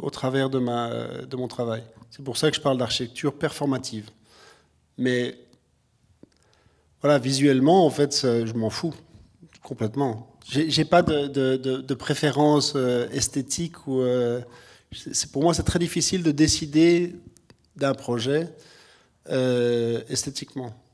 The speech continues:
D'ailleurs, dès qu'il y a une question esthétique à l'agence, euh, par exemple, euh, on va mettre un peu de couleur pour, euh, pour égayer la chose ou autre. Je le dis, euh, voilà, allez-y, choisissez, moi je, <laughs> je m'en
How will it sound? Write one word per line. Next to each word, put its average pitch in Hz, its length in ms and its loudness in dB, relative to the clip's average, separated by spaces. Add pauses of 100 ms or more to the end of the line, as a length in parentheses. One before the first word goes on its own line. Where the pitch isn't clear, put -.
(600)
D'ailleurs, 143 220 4
dès 151 140 4
qu'il 160 140 0
y - 20 6
a - 20 6
une 139 80 2
question 143 340 0
esthétique 139 480 -2
à 135 60 0
l'agence, 131 540 0
euh, 120 320 -6 (420)
par 131 140 -4
exemple, 123 500 -4
euh, 113 300 -2 (600)
on 110 40 -2
va 117 40 2
mettre 120 220 0
un 117 40 0
peu 120 140 -6
de 117 80 -8
couleur 131 560 2
pour, 113 360 -10
euh, 113 920 -2 (120)
pour 123 160 -4
égayer 123 400 2
la 110 100 0
chose 135 380 2
ou 120 160 0
autre. 139 420 0
Je 113 160 -6
le 120 80 -6
dis, 123 300 -6
euh, 113 120 -2
voilà, 127 280 -4
allez-y, 123 320 -2
choisissez, 123 520 -2
moi 131 160 -2
je, 120 120 -6
<laughs> 120 320 -2
je - 100 -12
m'en 143 60 -2